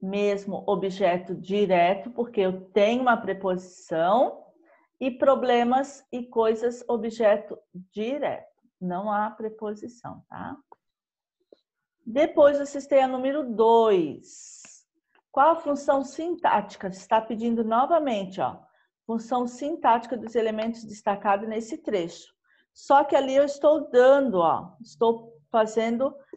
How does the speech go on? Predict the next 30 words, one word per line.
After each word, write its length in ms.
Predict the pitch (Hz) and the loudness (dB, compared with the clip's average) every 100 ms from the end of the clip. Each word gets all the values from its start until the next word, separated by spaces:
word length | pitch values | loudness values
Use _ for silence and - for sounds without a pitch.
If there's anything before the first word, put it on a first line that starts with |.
| - | -8
a 80 | 214 | -4
informação. 640 | 226 254 247 269 277 269 | -2 -2 -2 -2 -2 -2
Eu 100 | 214 | -2
quero 240 | 214 226 233 | 2 2 2
saber 380 | 262 208 220 214 | -2 2 2 2
se 200 | - 214 | 0 0
essa 240 | 208 226 | 0 -4
função 340 | - 214 214 | -14 -8 -8
sinta-, 480 | 214 226 - 196 - | -8 -12 -4 -4 -4
sintática 600 | 185 220 208 196 185 - | -10 -12 -4 -2 -2 -4
é 40 | 185 | -6
o 120 | 185 | -4
predicativo, 920 | 202 226 226 - 208 208 208 208 214 349 523 _ _ _ _ | 2 2 2 -2 -4 -4 -10 -10 -6 -8 -8 _ _ _ _
se 120 | - | -6
ele 80 | 214 | -4
é 80 | 214 | -4
formado 520 | 226 214 208 202 196 | -6 -4 -2 -2 -6
pelo 420 | - 202 196 180 180 | -8 -6 -4 -6 -6
verbo 380 | 196 196 180 | -2 -2 -4
de 120 | 180 185 | -10 -10
ligação, 840 | 185 190 190 190 196 208 277 - _ _ _ _ _ | -8 -8 -10 -6 0 0 0 -6 _ _ _ _ _
tá? 440 | - 165 185 240 - _ _ _ _ _ | -18 -10 -6 -6 -8 _ _ _ _ _
Na 140 | 180 | -14
qual 260 | 185 214 196 | -6 -2 -2
esse 180 | 202 - | -4 -8
complemento 560 | 208 196 190 185 185 | -12 -10 -10 -10 -12
tem 320 | - 185 180 - | -12 -12 -12 -16
uma, 600 | 196 180 175 165 160 160 - | -16 -10 -8 -6 -8 -10 -12
uma 200 | 180 190 | -14 -14
característica, 880 | 190 180 180 196 190 240 - 359 | -12 -12 -10 -10 -10 -10 -12 -12